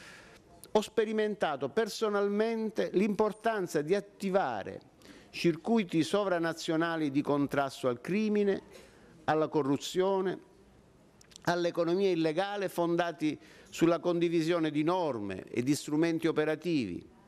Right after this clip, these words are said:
la realizzazione di programmi comuni di formazione, lo scambio di informazioni e elementi di indagine. Il nostro forum cade durante l'anno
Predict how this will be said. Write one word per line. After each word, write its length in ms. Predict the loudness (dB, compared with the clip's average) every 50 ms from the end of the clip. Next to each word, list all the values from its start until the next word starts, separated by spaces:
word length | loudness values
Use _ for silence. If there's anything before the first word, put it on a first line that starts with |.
| -20 -20 -20 -20 -20 -20 -4 2
la 160 | 2 2 2
realizzazione 720 | 2 0 0 -2 -2 0 0 -2 0 0 -2 0 0 0 2
di 140 | 2 0 0
programmi 800 | 2 2 2 2 2 0 0 0 -2 0 0 0 -2 -2 -6 -12 -16 -4
comuni 640 | 2 2 2 4 4 4 4 4 4 2 2 0 -2 -4 -8 -6
di 140 | -4 -2
formazione, 1040 | 0 2 2 2 2 2 -2 -2 -4 -6 -4 -2 0 0 0 0 -2 -6 -8 -10 -14 -20 -20 -20 -20 -20 -6 0
lo 140 | 2 2 2
scambio 680 | 2 0 -4 -4 -4 -2 0 0 2 2 0 -2 -8 -20 -20 -20 -20 -8
di 400 | -2 0 2 2 2 0 2 2
informazioni 880 | 2 2 2 2 0 2 2 0 0 -2 -4 -4 -2 -2 0 0 2
e 40 | 2
elementi 520 | 2 2 2 2 2 0 0 0 0 0 0
di 80 | 2
indagine. 720 | 2 2 2 2 0 0 -2 -8 -14 -16 -18 -18 -20 -20 -20 -20 -20 -20 -20 -20 -20 -20 -20 -20 -20 -20 -20 -20 -20 -8 -2
Il 100 | 2 2
nostro 380 | 2 2 2 -2 -2 -2 -2
forum 600 | 0 0 0 0 2 0 2 2 2 2 0 0 -2 -2 -4 -4 -4 -10 -18 -8 -4
cade 500 | -2 -2 -2 -2 -6 -6 -4 -6 -6 -6 -10 _ _
durante 680 | -6 0 2 4 4 4 2 0 -4 -4 -2 0 0 2
l'anno 720 | 2 2 0 0 -2 -4 -2 0 0 0 0 -2 -4 -8